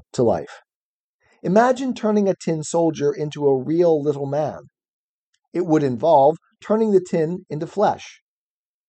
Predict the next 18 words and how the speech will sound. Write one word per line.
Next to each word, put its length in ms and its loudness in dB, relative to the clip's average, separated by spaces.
And 100 2
suppose 500 0
the 140 -4
tin 220 0
soldier 560 4
did 160 -2
not 220 2
like 260 0
it. 80 -12
He 60 2
is 100 4
not 200 6
interested 680 0
in 140 -2
flesh. 500 -4
All 240 8
he 240 -2
sees 520 -4